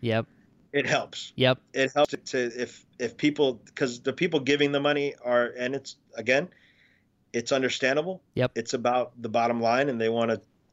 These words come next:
Speaker 2: make money back.
Speaker 1: Mm-hmm.
Speaker 2: So if they're giving us money, if we, if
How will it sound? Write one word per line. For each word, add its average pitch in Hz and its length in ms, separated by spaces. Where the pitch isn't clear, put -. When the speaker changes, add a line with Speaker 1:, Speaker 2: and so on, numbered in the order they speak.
Speaker 2:
make 113 260
money 113 220
back. 143 360
Speaker 1:
Mm-hmm. 123 440
Speaker 2:
So 120 220
if 113 120
they're 123 180
giving 139 360
us 123 160
money, 117 380
if 110 240
we, 113 260
if 117 340